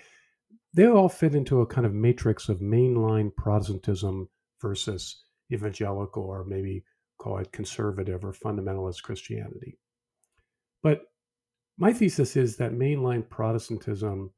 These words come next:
in my generation has largely become moribund. And so the Christian, the Protestant Christian form, so to speak, is evangelical Christianity. It's the only game in town.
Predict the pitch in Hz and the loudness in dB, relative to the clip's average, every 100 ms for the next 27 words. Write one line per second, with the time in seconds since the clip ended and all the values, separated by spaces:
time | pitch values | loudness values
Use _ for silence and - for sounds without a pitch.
0 | _ _ _ _ _ _ _ - 120 110 | _ _ _ _ _ _ _ -8 -4 0
1 | 120 117 113 104 101 98 - 98 95 113 | 0 2 0 0 -2 -2 -6 -6 -6 -6
2 | 107 107 113 107 98 - 98 95 101 98 | -4 -4 -4 -6 -6 -8 -8 -6 -6 -6
3 | 98 - 95 - - _ _ _ _ _ | -8 -14 -18 -20 -20 _ _ _ _ _
4 | _ _ _ _ _ _ _ - 127 110 | _ _ _ _ _ _ _ -2 0 2
5 | 110 110 - - 117 110 107 107 - _ | 2 -2 -4 0 2 2 2 -2 -6 _
6 | _ 120 123 113 107 - _ - - 202 | _ -6 -4 -2 -4 -8 _ -4 -2 -2
7 | - 135 123 110 107 _ _ _ _ _ | -2 -2 -2 -4 -8 _ _ _ _ _
8 | _ _ - - - 175 180 147 127 - | _ _ -10 -8 2 4 4 0 -4 -4
9 | - 127 - - 151 131 113 101 95 - | -2 -4 -6 -2 2 2 2 -2 -6 -6
10 | 113 104 - - 101 - _ _ _ _ | -4 -6 -6 -6 -6 -8 _ _ _ _
11 | - 120 107 - 123 120 107 110 - 107 | -4 0 0 -2 -4 -2 -2 -4 -6 -10
12 | - 110 - 104 98 104 - 165 165 135 | -8 -8 -6 -8 -6 -8 -4 0 0 2
13 | 127 117 104 - 113 110 - | 2 2 -2 -6 -8 -8 -10